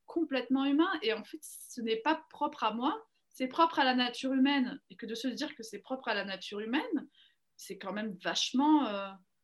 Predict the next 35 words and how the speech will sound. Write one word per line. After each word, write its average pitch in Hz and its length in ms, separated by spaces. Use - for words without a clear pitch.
vachement 277 360
rassurant, 240 600
parce 254 140
qu'en 254 100
plus, 330 200
on 254 100
se - 120
sent 247 220
lié, 269 460
on 233 100
se 190 60
dit, « 226 120
On 226 140
est, 226 160
je - 60
suis - 100
pas 349 140
tout 381 120
seul, 320 380
on 247 100
est 214 160
tous - 200
comme 254 180
ça. » 269 260
Et 214 60
de 214 120
se 202 100
dire, 415 180
et 311 40
en 233 100
fait, 427 140
ouais, 466 240
c'est 262 160
pas, 320 560
euh, 277 40